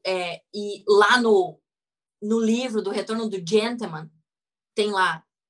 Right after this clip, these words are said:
"Como seria o mundo se, quando você estivesse no mercado e você mal calculou suas compras e a sua compra ultrapassou o valor?"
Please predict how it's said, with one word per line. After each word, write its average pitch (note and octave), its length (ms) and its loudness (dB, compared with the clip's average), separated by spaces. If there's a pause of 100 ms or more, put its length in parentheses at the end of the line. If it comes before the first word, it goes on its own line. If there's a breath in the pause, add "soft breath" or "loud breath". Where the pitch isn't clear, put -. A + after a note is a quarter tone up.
(100)
"Como F4 240 -6
seria A3+ 400 0
o G3 120 -4
mundo A3 440 -6
se, G#3 440 -8
quando C4 200 -2
você D4+ 200 -8
estivesse A#3 420 -6
no A#3+ 80 -2
mercado F#3 720 0 (300 soft breath)
e G3+ 80 -6
você A#3 260 2
mal C4 300 4
calculou B3+ 420 -2
suas A3+ 240 -8
compras G#3+ 800 -4 (260)
e G#3+ 100 0
a A#3+ 60 4
sua C4 220 0
compra C#4 680 -2 (600)
ultrapassou E4+ 640 0
o - 40 -6
valor?" E3 400 -4